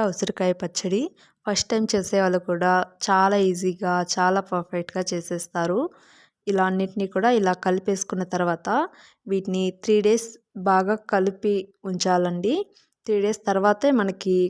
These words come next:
కరెక్ట్‌గా టేస్ట్ తెలుస్తుందనమాట. వీటిని ఒక గ్లాస్ బౌల్‌లోకి కానీ లేదా ప్లాస్టిక్ బౌల్‌లోకి కానీ అన్నిటినీ కూడా వేసేసుకోండి. వేసిన తర్వాత వీటి మీద మూత పెట్టేసి త్రీ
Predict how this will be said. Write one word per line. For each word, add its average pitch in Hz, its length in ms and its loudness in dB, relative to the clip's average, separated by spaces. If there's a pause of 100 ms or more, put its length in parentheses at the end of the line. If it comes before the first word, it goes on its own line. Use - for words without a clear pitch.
(120)
కరెక్ట్‌గా 190 500 0
టేస్ట్ 190 400 -2
తెలుస్తుందనమాట. 175 920 -4 (580)
వీటిని 190 360 -2 (200)
ఒక 190 160 -2 (100)
గ్లాస్ 190 340 2
బౌల్‌లోకి 185 520 2
కానీ 185 400 0
లేదా 202 340 2 (760)
ప్లాస్టిక్ 190 440 2
బౌల్‌లోకి 185 500 4
కానీ 180 340 2 (420)
అన్నిటినీ 196 420 2
కూడా 196 260 4
వేసేసుకోండి. 175 840 0 (200)
వేసిన 202 360 2
తర్వాత 175 460 2 (140)
వీటి 196 280 0
మీద 185 180 0
మూత 185 340 -2
పెట్టేసి 180 540 -2 (540)
త్రీ 214 140 4